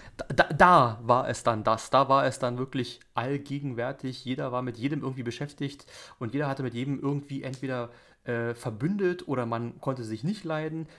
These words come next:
Shawn Michaels war zurückgekehrt, man dachte, äh, äh, äh, erst gegen sie, er war der Commissioner mittlerweile, er war in der Corporation,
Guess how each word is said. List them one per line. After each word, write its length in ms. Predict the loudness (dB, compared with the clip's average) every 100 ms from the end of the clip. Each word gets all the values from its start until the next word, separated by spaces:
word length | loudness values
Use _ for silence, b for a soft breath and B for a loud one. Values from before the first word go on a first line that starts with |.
| -10
Shawn 200 | -4 -2
Michaels 320 | -2 -4 -2
war 100 | -2
zurückgekehrt, 760 | -2 -2 -2 -2 -4 -4 -6 B B
man 180 | -4 0
dachte, 1300 | 0 -2 -4 -6 -6 -8 -6 -4 -4 -6 -8 -6 -6 -8 -12 -8
äh, 60 |
äh, 220 | -6 -6
äh, 60 | -6
erst 380 | -8 -10 -10 -12
gegen 320 | -4 -2 -2
sie, 260 | -4 -6 -6
er 140 | -4
war 80 | -2
der 120 | -2
Commissioner 460 | -4 -6 -6 -6 -8
mittlerweile, 500 | -6 -6 -4 -4 -4
er 140 | -4
war 120 | -4 -4
in 60 |
der 100 | -4
Corporation, 760 | -6 -6 -6 -6 -8 -8 -10